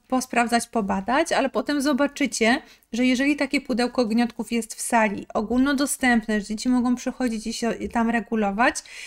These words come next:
to naprawdę przynosi to super efekty. Gumy Teraband, e, takie, które można rozciągać, takie, które można, mm, z nimi ćwiczyć, fajnie się sprawdzają, na przykład jak są zawiązane wokół krzesełka.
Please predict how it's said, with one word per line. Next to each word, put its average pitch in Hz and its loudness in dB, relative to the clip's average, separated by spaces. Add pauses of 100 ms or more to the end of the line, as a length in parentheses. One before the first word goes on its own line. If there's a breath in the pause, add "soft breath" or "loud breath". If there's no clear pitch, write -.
(180 loud breath)
to 254 2
naprawdę 254 4
przynosi 233 0
to 254 0
super 214 0
efekty. - -4 (500 loud breath)
Gumy 381 6
Teraband, 220 2
e, 247 2
takie, 285 -4
które 262 0
można 254 2
rozciągać, 226 0
takie, 269 -2
które 254 -2
można, 247 2 (420 loud breath)
mm, 220 2
z 202 -2
nimi 262 6
ćwiczyć, 226 -2
fajnie 302 0
się 285 -2
sprawdzają, 247 0
na 254 2
przykład 262 -2
jak 262 0
są 262 0
zawiązane 247 2
wokół 254 0
krzesełka. 247 0